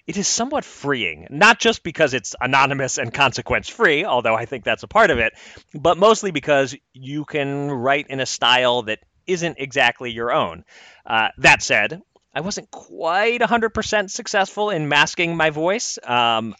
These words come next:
I was, I was about ninety-eight percent successful. I, I don't think too many people knew it was me, but a couple of the smarter, sharper people in boxing figured it out. Uh, two in particular,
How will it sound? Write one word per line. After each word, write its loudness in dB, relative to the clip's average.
I 2
was, 0
I 4
was 4
about 4
ninety-eight 2
percent -6
successful. -6
I, -4
I 2
don't 2
think -4
too -10
many 0
people 2
knew 4
it -2
was -2
me, 0
but 6
a -6
couple 2
of 2
the 0
smarter, 0
sharper 0
people -4
in -2
boxing 0
figured -2
it -2
out. 6
Uh, 4
two 2
in -2
particular, -6